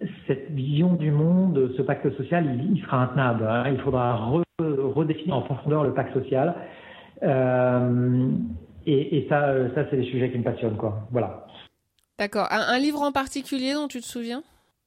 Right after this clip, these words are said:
Speaker 1: Euh, mon-, alors, c'est des, je pour-, je pourrais t'envoyer la biographie, hein, c'est des, euh, des livres en, en, moi, je lis beaucoup des, des livres en anglais parce que c'est, euh,
Speaker 2: Oui.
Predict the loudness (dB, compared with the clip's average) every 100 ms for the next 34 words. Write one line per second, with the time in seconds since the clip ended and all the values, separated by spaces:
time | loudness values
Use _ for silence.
0 | _ _ _ 0 2 2 2 2 0 0
1 | -2 -8 -4 -2 0 0 0 0 0 -2
2 | -4 -4 -2 -2 0 0 2 0 2 0
3 | 0 -2 -2 -2 -2 0 0 2 2 0
4 | 0 0 0 0 0 2 2 2 2 2
5 | 0 0 0 2 0 -4 -10 -10 -4 0
6 | 0 0 0 0 2 0 0 2 2 2
7 | 0 0 2 2 2 2 0 -6 -12 -8
8 | 0 0 0 -4 -8